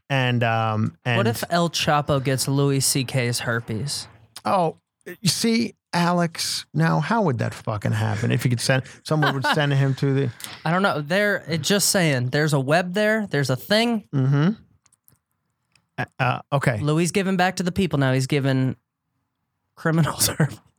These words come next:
Speaker 1: Can you sue? s-, I guess you sue somebody for herpes. Can you sue somebody
Speaker 2: I'm
Speaker 1: for
Speaker 2: sure
Speaker 1: giving
Speaker 2: if, if you don't
Speaker 1: herpes?
Speaker 2: tell
Speaker 1: It's,
Speaker 2: them,
Speaker 1: it has
Speaker 2: yeah.
Speaker 1: happened in the past.
Speaker 2: Yeah.
Speaker 1: Um, okay.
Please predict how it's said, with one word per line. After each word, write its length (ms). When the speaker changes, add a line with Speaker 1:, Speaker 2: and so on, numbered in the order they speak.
Speaker 1:
Can 160
you 180
sue? 160
s-, 120
I 160
guess 200
you 80
sue 260
somebody 320
for 100
herpes. 340
Can 120
you 60
sue 260
somebody 300
Speaker 2:
I'm 60
Speaker 1:
for 80
Speaker 2:
sure 120
Speaker 1:
giving 200
Speaker 2:
if, 240
if 180
you 100
don't 160
Speaker 1:
herpes? 140
Speaker 2:
tell 240
Speaker 1:
It's, 160
Speaker 2:
them, 200
Speaker 1:
it 20
has 160
Speaker 2:
yeah. 120
Speaker 1:
happened 240
in 80
the 60
past. 600
Speaker 2:
Yeah. 320
Speaker 1:
Um, 640
okay. 380